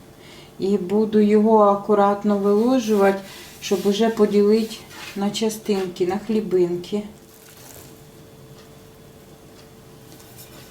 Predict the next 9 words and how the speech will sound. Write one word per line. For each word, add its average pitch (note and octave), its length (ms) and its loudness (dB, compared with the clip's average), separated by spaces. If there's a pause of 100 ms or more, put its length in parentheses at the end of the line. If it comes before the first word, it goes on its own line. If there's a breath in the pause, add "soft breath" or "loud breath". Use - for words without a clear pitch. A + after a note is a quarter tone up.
(260)
Тепер G#3+ 300 2
я G#3 180 6
притрушу, G#3+ 640 0
щоб G3+ 280 -4
мені G#3 200 2
можна G#3+ 300 2
було G#3 300 2
його G#3 480 2 (320 loud breath)
розділити G#3 760 2